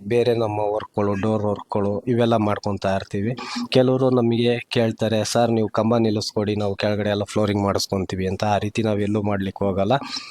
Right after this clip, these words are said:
ಯಾಕೆ ಅಂತಂದ್ರೆ ನಮಗೆ ಹಣೆಗೆ ಎಲ್ಲೆಲ್ಲಿ ಸಪೋರ್ಟ್‌ಗಳು ಬರ್ತವೆ ಅಲ್ಲೆಲ್ಲ ಗುಂಡಿ ತೆಗ್ಸಿರ್ತೀವಿ. ಅಲ್ಲೆಲ್ಲ ಅವೆಲ್ಲ ಮಾಡಾದ್ಮೇಲೆ ನಾವು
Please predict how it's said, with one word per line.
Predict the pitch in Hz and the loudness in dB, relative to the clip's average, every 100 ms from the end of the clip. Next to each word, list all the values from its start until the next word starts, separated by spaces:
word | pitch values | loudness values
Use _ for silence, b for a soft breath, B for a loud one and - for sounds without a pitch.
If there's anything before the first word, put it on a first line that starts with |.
| B - | B 0
ಯಾಕೆ | 120 127 | 2 4
ಅಂತಂದ್ರೆ | 120 113 120 117 | 2 2 0 2
ನಮಗೆ | 120 117 117 | 2 2 4
ಹಣೆಗೆ | 113 110 117 117 117 | 4 4 2 2 2
ಎಲ್ಲೆಲ್ಲಿ | 110 113 110 | 2 -2 -4
ಸಪೋರ್ಟ್‌ಗಳು | - - 117 110 110 98 | -2 -2 0 0 -2 0
ಬರ್ತವೆ | 104 - 104 | -2 -2 0
ಅಲ್ಲೆಲ್ಲ | 104 104 104 | 0 0 -2
ಗುಂಡಿ | 104 101 104 | -2 -2 -2
ತೆಗ್ಸಿರ್ತೀವಿ. | 98 - 95 - 98 104 - B B B | -4 -4 -4 -4 -2 -2 -4 B B B
ಅಲ್ಲೆಲ್ಲ | - 117 117 127 | 2 4 6 4
ಅವೆಲ್ಲ | 120 113 120 | 4 4 2
ಮಾಡಾದ್ಮೇಲೆ | 113 110 110 101 104 107 | 2 2 2 0 -2 -2
ನಾವು | 104 101 | -2 -2